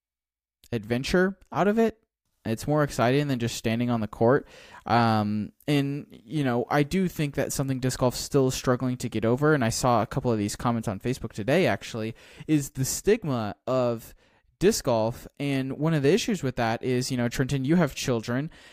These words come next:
You know, if you didn't know anything about disc golf, you never got into it, and there is some summer program to either put your kids in pickleball or put them in disc golf,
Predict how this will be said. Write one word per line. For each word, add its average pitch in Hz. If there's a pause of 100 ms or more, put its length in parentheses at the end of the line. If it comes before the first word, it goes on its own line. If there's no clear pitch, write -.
(220)
You 131
know, 123
if 135
you 175
didn't 170
know 151
anything 147
about 123
disc 117
golf, 85
you 107
never 156
got 135
into 123
it, 101
and 127
there 139
is 139
some 147
summer 156
program 123
to 127
either 123
put 139
your 123
kids -
in 117
pickleball 180
or 139
put 147
them 131
in 113
disc 165
golf, 113